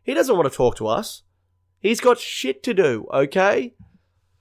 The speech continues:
Leave the players alone, dude. Honestly. Honestly. It's absolutely ridiculous. And, uh, Indian cricketing great Sunil Gavaskar. Dude, this guy is a fucking loser,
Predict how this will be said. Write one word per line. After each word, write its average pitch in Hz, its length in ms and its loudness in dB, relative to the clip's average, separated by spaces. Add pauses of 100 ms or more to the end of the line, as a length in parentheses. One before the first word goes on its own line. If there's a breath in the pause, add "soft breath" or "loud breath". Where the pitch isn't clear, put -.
(340)
Leave 220 360 0
the 131 80 0
players 139 360 2
alone, 117 320 2
dude. 113 260 -4 (400)
Honestly. 160 440 0 (1300)
Honestly. - 640 0 (280)
It's - 220 -18
absolutely 185 380 -2
ridiculous. - 680 -10 (580)
And, 147 200 -2
uh, 139 520 4
Indian 185 500 0 (120)
cricketing 156 400 -4
great 123 280 2
Sunil 147 420 -2
Gavaskar. 127 600 -2 (480)
Dude, 113 220 0
this 147 180 -2
guy 131 200 4
is 113 80 0
a - 80 -8
fucking 123 580 -6 (120)
loser, 113 680 -6